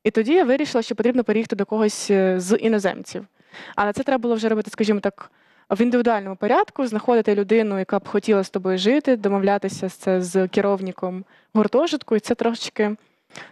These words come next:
трошечки складно, особливо коли ти першокурсник, який, ну, не може це все пояснити.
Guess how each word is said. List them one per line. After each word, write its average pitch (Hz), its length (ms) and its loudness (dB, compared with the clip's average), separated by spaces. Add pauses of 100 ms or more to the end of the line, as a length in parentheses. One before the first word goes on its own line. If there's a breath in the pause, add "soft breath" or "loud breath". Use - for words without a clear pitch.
трошечки 277 380 -2
складно, 302 360 0
особливо 240 280 -2
коли 233 100 -2
ти 226 100 -4
першокурсник, 240 540 -4
який, 226 160 0
ну, 214 260 0
не 254 100 2
може 185 260 -2
це 190 120 -8
все 185 140 -2
пояснити. 185 580 -4